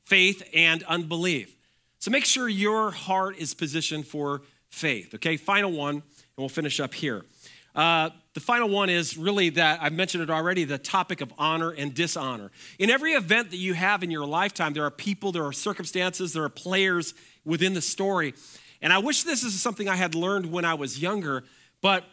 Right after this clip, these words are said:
how you tell the story oftentimes, depending on if you're the victim, okay, or there's an opportunity, um, or if there's unbelief or there's faith, will really begin to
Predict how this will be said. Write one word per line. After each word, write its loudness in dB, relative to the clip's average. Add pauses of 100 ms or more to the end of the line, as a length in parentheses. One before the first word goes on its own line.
(220)
how 2
you 0
tell -2
the 0
story 0
oftentimes, -2
depending -2
on 2
if -2
you're -2
the -6
victim, -2 (480)
okay, 2
or 0
there's -2
an 0
opportunity, 0 (480)
um, 2
or 2
if 2
there's 0 (160)
unbelief 0
or -4
there's -2
faith, 0 (120)
will 0
really 2
begin 2
to 2